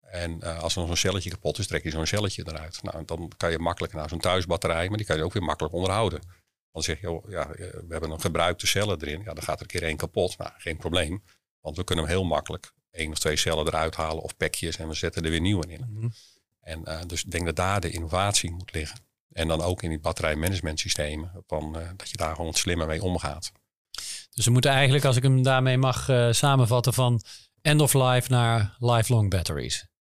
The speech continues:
Speaker 1: Ja. Ja, en wij hebben ook in ons eerste bedrijfsplan, eh, eerste versie stond al van, wij zien, eh, batterijen niet als een, als een afvalstof, maar als een grondstof voor nieuwe producten.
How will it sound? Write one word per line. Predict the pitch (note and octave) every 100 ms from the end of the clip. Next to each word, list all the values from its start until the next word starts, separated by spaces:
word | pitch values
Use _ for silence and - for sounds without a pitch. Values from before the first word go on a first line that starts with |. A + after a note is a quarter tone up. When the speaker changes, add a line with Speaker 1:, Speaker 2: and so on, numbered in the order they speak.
| - - - _ _
Speaker 1:
Ja. | D3+ A2+ - _ _ -
Ja, | A#2+ F#2+
en | G2
wij | G#2
hebben | G#2+
ook | G#2+ G#2
in | G2+ G2+
ons | F#2+ F#2
eerste | F#2 G2+ G2 -
bedrijfsplan, | F#2 F#2+ G2 - F#2 F#2 F2+ F#2
eh, | F2+ F#2
eerste | F2 F#2
versie | F2 E2+
stond | F2+ F2+
al | F#2+ E2+
van, | E2+ F#2 F2 F#2
wij | F2+ F2+
zien, | F#2 F2 F2
eh, | F2+ E2+ F2 E2+
batterijen | F2+ F2+ F#2 E2+ E2+
niet | F2 -
als | E2+ E2+
een, | - E2+
als | E2 E2
een | -
afvalstof, | A2 - - - E2
maar | G2
als | F2+
een | F2+
grondstof | - F#2 G#2 - E2 -
voor | F#2+
nieuwe | E2+ F2+ G2 F2 D#2
producten. | - E2+ A#2+ -